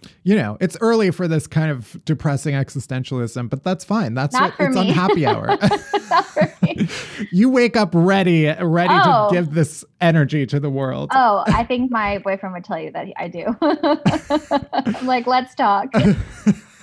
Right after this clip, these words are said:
Speaker 1: Okay, so reality T V was one of your w-, items. I know there were others.
Speaker 2: Yes. The other one is games.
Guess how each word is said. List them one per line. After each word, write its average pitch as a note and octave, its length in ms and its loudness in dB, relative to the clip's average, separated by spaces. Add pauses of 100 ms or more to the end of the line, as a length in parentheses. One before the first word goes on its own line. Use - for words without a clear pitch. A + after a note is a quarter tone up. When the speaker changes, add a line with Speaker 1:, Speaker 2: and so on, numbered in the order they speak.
(960)
Speaker 1:
Okay, F3+ 280 2
so G3 120 2
reality A3 440 2
T A3 140 0
V G3 140 2
was F3 200 2
one F3 260 -2
of D#3 100 0
your C#3 280 0
w-, D#3 280 -4
items. A#2+ 680 -2
I D3 80 -2
know D#3 160 -2
there D3+ 140 -2
were C#3 180 -4
others. B2+ 680 -6 (120)
Speaker 2:
Yes. A#3+ 300 0 (320)
The B3+ 100 -2
other B3 180 0
one D4 220 0
is A#3 400 -2 (160)
games. G#3 540 -8